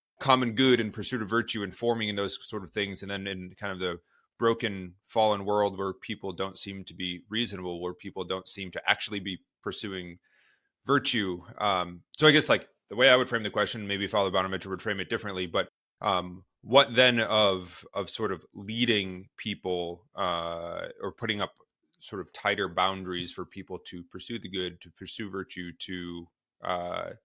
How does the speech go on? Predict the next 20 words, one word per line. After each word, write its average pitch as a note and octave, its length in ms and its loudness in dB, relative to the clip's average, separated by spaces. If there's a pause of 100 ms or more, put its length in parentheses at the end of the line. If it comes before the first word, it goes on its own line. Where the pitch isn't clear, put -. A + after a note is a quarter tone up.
(360)
yeah, A#2+ 140 4
go G#2 160 2
after G2 160 -2
those, F#2 360 -4 (240)
those A2 340 2
things. E2+ 380 -6
Um, F2 380 -4 (380)
where, A#2+ 300 8
where A2+ 280 8
is A2 140 0
the F#2+ 280 4
kind F#2+ 160 0
of E2+ 180 -10 (220)
balance G2+ 580 0 (100)
in, F#2 440 -6
in, F2+ 360 -8
in F#2 140 -8
that F#2 280 2 (120)
to - 100 -10
give E2+ 240 -10